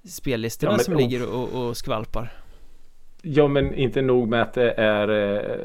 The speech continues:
Speaker 2: med det här trettiotvå poddavsnitt. Det är ju även trettiotvå spellistor att gå igenom.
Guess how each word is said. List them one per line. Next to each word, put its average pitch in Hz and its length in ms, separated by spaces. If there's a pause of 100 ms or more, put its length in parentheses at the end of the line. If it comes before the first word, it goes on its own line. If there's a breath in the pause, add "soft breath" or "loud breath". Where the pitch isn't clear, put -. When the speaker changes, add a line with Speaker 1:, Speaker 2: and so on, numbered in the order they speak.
(160)
Speaker 2:
med 120 340
det 113 300
här 110 380
trettiotvå 110 580
poddavsnitt. 104 680
Det 113 160
är 110 60
ju 110 140
även 113 320
trettiotvå 113 840
spellistor 113 720
att 190 60
gå 165 80
igenom. 95 380